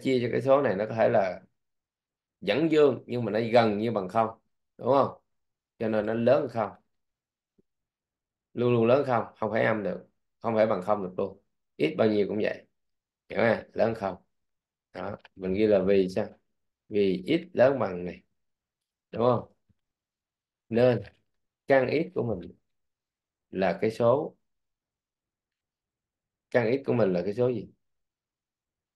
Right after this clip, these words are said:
Căn x cộng một của mình. Đúng không? Đó, mình xét tử với mẫu à. Nên là căn x cộng một mình là cái số, à, x lớn bằng không, căn x cộng một mình sẽ,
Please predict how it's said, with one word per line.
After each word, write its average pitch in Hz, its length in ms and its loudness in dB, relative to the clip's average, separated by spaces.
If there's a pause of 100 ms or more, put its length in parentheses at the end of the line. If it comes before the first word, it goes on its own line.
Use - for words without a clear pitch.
(120)
Căn 120 180 0 (180)
x - 40 -10
cộng 104 200 -4
một 87 240 -2
của 104 60 -8
mình. 98 160 -10 (2500)
Đúng 110 120 -4
không? 123 220 0 (340)
Đó, 98 220 -8 (220)
mình 95 140 -8
xét 147 220 -2
tử 95 100 4
với 123 140 4
mẫu 113 200 0
à. 107 240 -2 (1120)
Nên 113 360 2
là 101 220 -2 (140)
căn 117 260 2
x - 60 -8
cộng 101 160 -2
một 82 220 -2
mình 90 120 -2
là 78 100 -6
cái 107 100 -2
số, 123 320 2
à, 113 240 -2 (1800)
x - 100 -4 (100)
lớn 147 180 4
bằng 104 120 0
không, 113 260 0
căn 117 220 -2
x - 20 -20
cộng 110 100 -4
một 113 160 -2
mình 90 120 -6
sẽ, - 120 -4